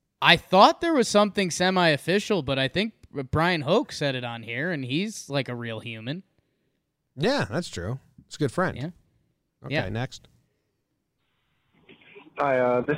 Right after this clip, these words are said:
Speaker 3: is James from Pennsylvania. And with all the Astro stuff going on, I feel like I should lighten the mood here and, like, not ask a question about the Astros. So, a while back, you guys talked about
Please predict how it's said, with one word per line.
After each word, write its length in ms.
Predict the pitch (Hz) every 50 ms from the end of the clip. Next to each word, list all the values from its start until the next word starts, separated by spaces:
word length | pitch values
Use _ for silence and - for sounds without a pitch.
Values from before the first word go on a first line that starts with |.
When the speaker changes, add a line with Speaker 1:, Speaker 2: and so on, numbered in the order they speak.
| 120
Speaker 3:
is 80 | 143 127 - -
James 300 | 147 160 156 135 123 113 -
from 300 | 135 120 113 113 117 113
Pennsylvania. 640 | - 151 135 123 131 135 143 143 131 123 117 117 - - - _ _ _ _ _ _ _ _ _ _ _ -
And 280 | 185 190 190 185 190 196 208
with 140 | 208 214 -
all 120 | 240 220
the 140 | 190 160 156
Astro 300 | 147 151 156 - - 151 147
stuff 180 | - 170 156 147 -
going 220 | 156 147 147 147 143
on, 140 | 143 135
I 80 | 131 127 - -
feel 140 | 147 139
like 220 | 135 135 135 - 131
I 120 | 120 120 120 -
should 180 | 123 120 113 110
lighten 280 | 117 127 135 127 123
the 60 | 123 120
mood 240 | 127 135 135 127 131
here 160 | 131 117 113
and, 160 | 113 110 107 104 - _ _ -
like, 160 | 113 113 113 120
not 220 | 120 123 127 131
ask 180 | 131 131 131 -
a 140 | - - -
question 300 | 143 131 - - 131 120
about 260 | 113 123 123 127 -
the 100 | 120 117
Astros. 600 | 117 117 117 117 - - 127 120 117 117 113 117 - - -
So, 420 | 165 147 143 139 139 135 135 - - _ _ _ _ - -
a 40 |
while 220 | 151 180 208 208 180
back, 300 | 170 170 165 170 - - -
you 100 | 143 139
guys 180 | 151 147 143 - - -
talked 280 | 165 147 143 - -
about 480 | 131 123 131 127 123 120 120 117 -